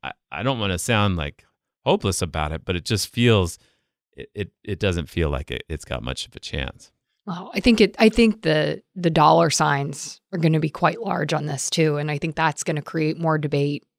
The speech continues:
Speaker 1: Yeah,
Speaker 2: um,
Speaker 1: what I
Speaker 2: as
Speaker 1: heard,
Speaker 2: well.
Speaker 1: like, thirty million dollars, and, and if it serves, like, a thousand or fifteen hundred people, that's,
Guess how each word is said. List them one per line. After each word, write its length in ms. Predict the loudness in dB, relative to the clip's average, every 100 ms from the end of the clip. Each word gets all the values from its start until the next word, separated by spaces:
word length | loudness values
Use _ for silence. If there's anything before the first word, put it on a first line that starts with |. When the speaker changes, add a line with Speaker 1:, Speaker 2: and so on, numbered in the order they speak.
| 4
Speaker 1:
Yeah, 180 | 6 8
Speaker 2:
um, 60 |
Speaker 1:
what 120 | 8
I 60 | 8
Speaker 2:
as 80 | 8
Speaker 1:
heard, 80 | 8
Speaker 2:
well. 180 | 8 6
Speaker 1:
like, 80 | 4
thirty 240 | 4 4
million 300 | 4 4 4
dollars, 480 | 2 2 2 2 0
and, 320 | 2 0 -2
and 420 | -2 0 2 0 -2 _ _ _ _
if 80 | -6
it 100 | -2
serves, 400 | 4 6 4 0
like, 140 | -4
a 80 | -4
thousand 560 | 0 2 4 2 0 -2
or 80 | -2
fifteen 280 | -4 -2 0
hundred 200 | 0 0
people, 260 | -2 0
that's, 280 | 2 0